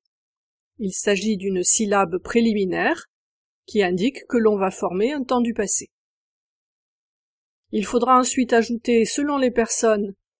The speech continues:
la même voyelle thématique qu'au présent, et ou o, mais suivie cette fois des désinences secondaires utilisées pour les temps du passé et non plus primaires comme au présent. Ce qui nous donne,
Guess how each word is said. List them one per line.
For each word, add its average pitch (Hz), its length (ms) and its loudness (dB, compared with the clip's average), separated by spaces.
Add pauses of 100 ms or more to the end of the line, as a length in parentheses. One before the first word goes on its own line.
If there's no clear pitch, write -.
(180)
la 196 160 -4
même 302 240 4
voyelle 247 420 4
thématique 220 540 -2 (100)
qu'au 202 140 -2
présent, 190 460 0 (600)
et 233 320 4 (320)
ou 190 220 -6
o, 415 320 2 (800)
mais 220 160 4
suivie 254 360 0
cette 226 280 2
fois 285 280 0
des 294 120 -2
désinences 226 560 0
secondaires 247 920 0
utilisées 208 600 -4
pour 185 200 -6
les 175 120 -2
temps 277 160 0
du 247 140 0
passé 208 560 0 (560)
et 208 80 2
non 214 180 0
plus 214 200 -2
primaires 226 600 -2
comme 240 180 2
au 240 60 6
présent. 214 380 -6 (1700)
Ce - 200 -8
qui 190 180 -6
nous 185 120 -4
donne, 233 220 2